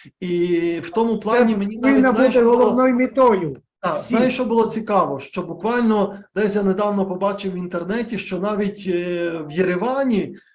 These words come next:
Speaker 1: відбулися якісь акції, масові причому, на рух, е, геть від Москви, го-, говорячи українськими словами, так? Тобто вже і вірмени, в силу навіть тих подій, про які ти вже згадував,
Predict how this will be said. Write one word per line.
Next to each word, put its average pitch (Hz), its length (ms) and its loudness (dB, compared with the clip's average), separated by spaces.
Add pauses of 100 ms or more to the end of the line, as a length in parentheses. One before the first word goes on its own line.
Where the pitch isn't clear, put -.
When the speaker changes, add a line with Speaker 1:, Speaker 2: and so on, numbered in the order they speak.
(160)
Speaker 1:
відбулися 208 580 -8
якісь 190 440 -2
акції, 196 800 -2
масові 220 560 -4
причому, 185 720 -6 (300)
на 170 540 0 (120)
рух, 220 520 0
е, 170 340 -2
геть 214 220 0
від 214 160 -4
Москви, 202 720 -4
го-, 180 220 -2
говорячи 190 500 2
українськими 185 720 -2
словами, 156 640 -8
так? 233 320 -4 (280)
Тобто 185 260 -4
вже 165 420 -2
і 196 240 4 (260)
вірмени, 190 600 0
в 127 80 -10
силу 185 440 -4
навіть 185 360 -4
тих 185 240 -6
подій, 180 260 -8
про 160 180 -10
які 160 240 -8
ти 170 100 -6
вже 147 200 -8
згадував, 220 580 -2